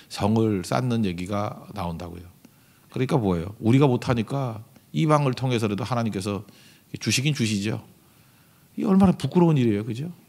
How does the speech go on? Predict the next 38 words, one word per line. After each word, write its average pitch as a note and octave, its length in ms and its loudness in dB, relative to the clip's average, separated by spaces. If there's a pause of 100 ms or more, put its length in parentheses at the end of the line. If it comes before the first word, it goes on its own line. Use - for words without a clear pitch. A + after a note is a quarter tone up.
(540)
어, A2 140 -14
교회가 D3 360 6
이 D3 200 2
사역을 E3+ 340 2
못하니까 A#2+ 640 0
스님이 E3+ 400 2
다 A#2+ 100 4
변화시켜놓고 A2+ 580 0
난 A2 140 0
다음에 G#2 300 0
교회 G#2+ 180 4
헌금한 G#2+ 480 2
케이스예요. - 420 -4 (1080)
아, G#2 60 -10
참, A2+ 180 0
우리가 A#2+ 160 2
부끄러운 C3 400 4
일 B2+ 100 0
아니에요? G#2+ 240 -2 (380)
아, A2+ 80 -6
이게 B2 100 2
너무 A#2+ 180 4
부끄러워서 C3 460 2
한번 D3+ 160 4
읽어봤으면 B2 460 4
좋겠네. G2+ 260 0 (160)
열왕기상 D3 540 6
구 A2+ 160 2
장입니다. A#2 640 2
이걸 C3+ 140 -4
한번 D3 80 -2
찾아보세요. E3 500 -2 (640)
이 - 60 -6
게셀이라는 C3 640 4
데가 A#2+ 160 2
되게 A2+ 400 0
이때라고요, A2+ 720 2
게셀. F2+ 380 -4